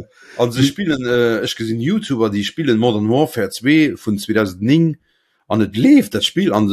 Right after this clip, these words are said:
Speaker 1: sie haben geguckt, ob es mehr cool ist. Das, äh, wenn ich das Video gucke, das freut mich auch. Ähm, sie machen allein Musik gut und halt da, da gibt Nostalgie. Mit Spiel
Speaker 2: Ja.
Speaker 1: an sich lebt.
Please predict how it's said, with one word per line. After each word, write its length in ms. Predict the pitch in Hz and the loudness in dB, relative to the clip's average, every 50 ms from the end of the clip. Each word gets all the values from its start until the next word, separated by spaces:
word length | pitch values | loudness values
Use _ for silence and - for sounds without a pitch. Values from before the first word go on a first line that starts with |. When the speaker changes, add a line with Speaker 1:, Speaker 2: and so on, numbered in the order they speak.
| 101 | 0
Speaker 1:
sie 160 | 98 92 101 120 | -2 -2 -2 -2
haben 160 | 139 123 107 | -2 -4 -6
geguckt, 340 | 98 98 - - 202 202 - | -8 -6 -6 -6 -2 -2 -2
ob 80 | 110 95 | -2 -2
es 80 | 98 113 | -2 -2
mehr 220 | 135 120 92 - - - | -2 -2 -2 -4 -4 -4
cool 220 | 175 214 180 113 | -2 0 0 0
ist. 340 | 95 95 92 - - - _ _ _ _ _ _ _ _ _ _ - - | 0 0 -4 -8 -14 -20 _ _ _ _ _ _ _ _ _ _ -20 -4
Das, 280 | - 120 151 170 - - - - | -2 0 0 0 -2 -8 -12 -8
äh, 120 | 104 101 92 98 - | -8 -8 -8 -8 -8
wenn 100 | - 104 104 | -6 -6 -6
ich 60 | 92 90 - - - - - | -6 -8 -10 -10 -10 -12 -8
das 80 | 104 | -4
Video 240 | 107 131 135 120 101 98 | -4 0 0 0 0 0
gucke, 260 | - 240 - - - | -2 -4 -4 -4 -6
das 160 | 92 85 - | -6 -6 -6
freut 260 | - - 226 180 - | -2 -2 -2 0 0
mich 140 | 131 123 117 | -2 0 0
auch. 180 | 233 277 - - 85 85 | 0 0 -2 -4 -6 -8
Ähm, 140 | 82 80 - _ _ _ _ _ _ _ _ _ | -8 -8 -10 _ _ _ _ _ _ _ _ _
sie 160 | - - 92 | -16 -12 -8
machen 240 | 87 87 82 85 82 | -4 -2 -2 -2 -2
allein 280 | 82 82 87 95 92 - | -2 -2 -2 -4 -4 -2
Musik 360 | 131 120 113 107 104 101 95 | 0 0 0 2 0 -2 0
gut 260 | 95 101 104 107 98 | 2 2 2 2 2
und 100 | 95 92 | 0 -2
halt 220 | 95 95 95 92 92 | -2 -2 -2 0 2
da, 120 | 117 113 | 2 2
da 80 | 98 95 | 2 0
gibt 180 | 90 95 - | -2 -4 -4
Nostalgie. 540 | 101 95 - - - 87 92 101 147 190 220 - | -8 -10 -8 -8 -8 -6 -6 -4 -4 -2 -2 0
Mit 220 | 101 98 - - | 0 -2 -2 -4
Spiel 180 | - - - 110 | -4 -2 -2 0
Speaker 2:
Ja. 60 | 101 | 2
Speaker 1:
an 120 | 98 110 101 | 2 0 0
sich 280 | 104 175 233 - - - | 0 0 -2 -2 -4 -2
lebt. 500 | 104 127 202 196 202 - - - - _ | 0 0 0 0 -2 -6 -10 -20 -20 _